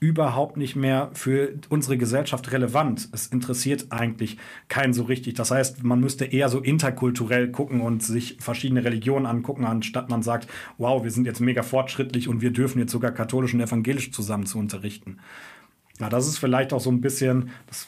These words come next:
Problem der Kirche, dass sie Schwierigkeiten hat, äh,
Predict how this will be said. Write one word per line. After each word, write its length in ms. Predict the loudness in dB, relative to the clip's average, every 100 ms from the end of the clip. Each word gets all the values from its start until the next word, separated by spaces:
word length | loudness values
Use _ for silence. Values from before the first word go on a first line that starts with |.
| -6
Problem 380 | -4 0 2 2
der 120 | 0
Kirche, 380 | 2 2 2 0
dass 200 | 0 2
sie 180 | 2
Schwierigkeiten 720 | 2 0 0 0 0 0 2 0
hat, 240 | 0 -6
äh, 260 | -4 -2 -2